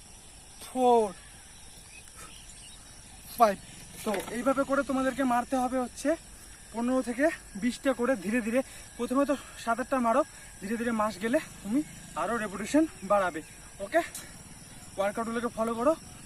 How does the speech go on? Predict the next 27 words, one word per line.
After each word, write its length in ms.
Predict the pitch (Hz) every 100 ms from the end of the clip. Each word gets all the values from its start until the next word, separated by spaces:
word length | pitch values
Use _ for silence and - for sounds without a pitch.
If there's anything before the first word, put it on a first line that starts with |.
| -
অবশ্যই 280 | 190 214 233
দেখবে 180 | 214
তোমার 160 | 208 208
বডি 240 | 185 190 285 - 185
গ্রো 260 | 180 277 - - -
হবে। 240 | 170 156 156 - - - 185
এরকম 220 | 190 208
একটা 160 | 190
ফিটনেস 380 | - 208 190 285 - - - - - -
কোনো 160 | 220 226
ব্যাপারই 420 | 190 185 220 240
না 160 | 220 - - - - - - - -
তোমাদের 300 | 185 190 214
আনার, 360 | 247 175 185 175
ওকে? 500 | - 277 254 - - - -
তো 40 | 180 185
এটা 100 | 214
আমার 120 | 220 208
ন্যাচারাল 280 | 208 247 240
ফিটনেস, 320 | 240 226 294 302 -
আর 80 | - 190
এটা 100 | 214
যেটা 140 | 233 233 233
এসছে 240 | - 302 339 - - - - - -
পুরোপুরি 540 | 233 262 254 254 277 262
একদম 200 | 214 311 339 - - - - - - - 175
হোম 160 | 214